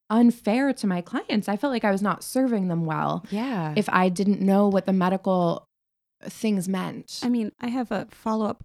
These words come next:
Speaker 3: comment and question.
Speaker 1: Mm-hmm. <laughs>
Speaker 3: Comment first, which
Speaker 1: Yeah.
Speaker 3: is, why would you ever have someone sign a form to promise ignorance
Speaker 2: Mm-hmm.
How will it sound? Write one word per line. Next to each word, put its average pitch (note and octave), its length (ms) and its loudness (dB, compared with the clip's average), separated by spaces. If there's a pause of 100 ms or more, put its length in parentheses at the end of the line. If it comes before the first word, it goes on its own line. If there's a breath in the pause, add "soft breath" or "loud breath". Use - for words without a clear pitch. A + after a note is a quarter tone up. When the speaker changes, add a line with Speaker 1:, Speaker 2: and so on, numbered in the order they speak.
(120)
Speaker 3:
comment D4+ 560 -2
and G3+ 180 -6
question. B3+ 440 4
Speaker 1:
Mm-hmm. C4 200 6 (140)
<laughs> - 140 -20
Speaker 3:
Comment G#3+ 400 -2
first, - 420 -4
which A#3+ 120 4
Speaker 1:
Yeah. A#3 180 6
Speaker 3:
is, F#3+ 120 0 (540 loud breath)
why B3+ 280 4
would B4 240 2
you G#4+ 140 0 (120)
ever B3+ 500 4 (140)
have A3 320 2
someone G#3+ 460 2
sign G3 580 2
a G3 60 -2
form F#3 600 4
to - 200 -6
promise F3 560 -2 (100)
ignorance F3+ 760 -4 (160)
Speaker 2:
Mm-hmm. D#3+ 380 -2